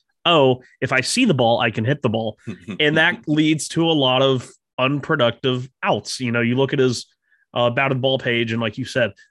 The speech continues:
Speaker 1: lots of ground ball percentages, basically never goes b-, beneath fifty. And that's
Speaker 2: Yeah.
Speaker 1: like, you're playing into the pitcher's hand.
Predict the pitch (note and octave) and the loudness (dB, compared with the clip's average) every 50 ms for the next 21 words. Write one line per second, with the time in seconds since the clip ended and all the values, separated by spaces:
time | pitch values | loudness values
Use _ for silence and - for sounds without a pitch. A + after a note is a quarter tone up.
0 | _ _ A#2 A2+ A#2 B2 B2+ B2+ B2+ B2+ - C3+ A2+ G#2+ B2+ B2 B2 B2 A#2+ A#2+ | _ _ -4 0 2 2 2 2 2 0 -2 -4 -2 0 0 0 2 2 2 0
1 | A2+ F#2 A#2 G#2 A#2 A2+ A2 G#2+ A2+ A2 G#2+ B2 D3 C#3+ C3 C3+ D3+ D3 C#3+ C#3+ | 0 0 -4 -6 -4 -6 -4 -4 -4 -4 -2 -2 -2 -2 -2 0 0 0 2 2
2 | C#3+ C#3+ C#3 D3 C#3 C#3 C3+ B2+ A2+ A2+ C3 C3 A#2+ A2+ C3 B2+ B2 A#2 - - | 2 2 2 2 4 4 4 4 2 0 -2 -2 -2 -4 -2 0 0 -2 -2 -4
3 | - A#2 G#2 - - - - - _ _ - - - - _ _ _ _ _ _ | -6 -8 -8 -8 -12 -14 -14 -16 _ _ -20 -20 -20 -20 _ _ _ _ _ _
4 | _ - C#3+ C#3+ D3 D#3 D3+ C#3+ - D#3+ D3+ C#3+ - - _ _ _ _ _ _ | _ 0 0 2 4 2 2 2 2 0 0 0 -2 -8 _ _ _ _ _ _
5 | _ _ - D#3+ D3+ E3 D#3 C3 - - E3+ F3+ F#3 F3+ F3 E3+ D#3 - C#3+ C3+ | _ _ -2 0 2 2 2 0 -2 0 2 2 4 4 2 0 0 -2 -4 -4
6 | C3 C#3+ C3+ - C#3+ A#2 - - D#3+ D3 C3+ C3 B2 B2 A2+ - | -2 -4 -2 -2 -2 -4 -2 -2 0 2 2 2 2 0 -2 -4